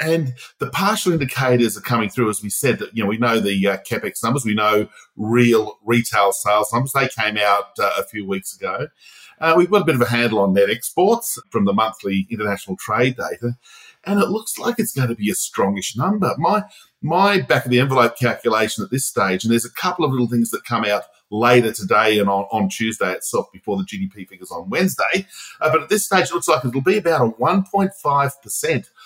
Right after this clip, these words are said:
quarter on quarter increase. That's pretty strong. The annual figure will be sort of close to four percent. And I guess in a sense, when you think about, well, why is the economy at over full employment? Well, if the economy is growing at four percent in annual terms, that's why. We've just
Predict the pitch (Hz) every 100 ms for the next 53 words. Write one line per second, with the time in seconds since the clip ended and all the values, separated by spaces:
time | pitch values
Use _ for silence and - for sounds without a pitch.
0 | - - - - 160 165 151 135 - 135
1 | 123 110 147 175 190 233 220 190 190 -
2 | - - 185 185 - - 175 143 139 151
3 | - - - - 131 170 196 180 143 139
4 | 135 135 139 135 127 - - 202 190 127
5 | 143 135 135 120 - - 156 180 185 160
6 | - 98 92 127 123 - - - _ _
7 | - 151 226 226 190 123 151 127 127 123
8 | 147 123 120 131 117 156 196 170 123 113
9 | - 139 147 110 95 - 123 113 - 113
10 | 101 95 - - 135 117 - - - -
11 | 156 147 127 135 - 180 190 139 - 123
12 | 117 98 - 127 123 98 123 107 101 123
13 | 147 127 - 98 98 143 151 104 131 190
14 | 104 101 98 135 -